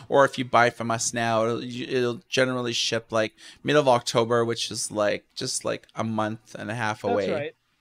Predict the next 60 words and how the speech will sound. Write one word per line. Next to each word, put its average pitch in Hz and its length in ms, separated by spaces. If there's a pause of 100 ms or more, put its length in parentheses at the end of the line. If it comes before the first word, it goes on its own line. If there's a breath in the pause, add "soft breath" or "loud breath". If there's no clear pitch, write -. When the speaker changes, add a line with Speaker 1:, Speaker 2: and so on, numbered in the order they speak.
(160)
Speaker 2:
Oh, 208 180
you 233 180
know, 240 160
we, 220 340
we 220 220
wanted 240 380
to 254 60
be 247 160
legit 202 360
on, 196 320 (120)
uh, 180 360 (320)
in, 190 260
in 185 160
our 180 140
review 156 560
on 143 160
this 135 240
one, 131 240
so 139 360 (180 soft breath)
we 220 200
reviewed 208 500
it 214 120
ourselves. 170 560
Of 208 100
course 220 380
we 147 140
had 107 320
to. 131 200
We 170 140
sat 233 240
around 226 180
the 202 80
table, 170 400
we 170 80
did 196 160
a 190 40
Zoom 165 280
call 156 240
with 147 80
Mike 143 300
and 143 100
his 131 140
team 147 240
in 127 220
Canada, 123 440
and 123 80
we're 131 80
just 139 180
like, 139 160
"You 185 80
know, 180 120
we 180 80
gotta, 214 200
we 202 120
gotta 226 180
review 151 320
it. 143 80
We 170 60
can't 151 300
not, 127 500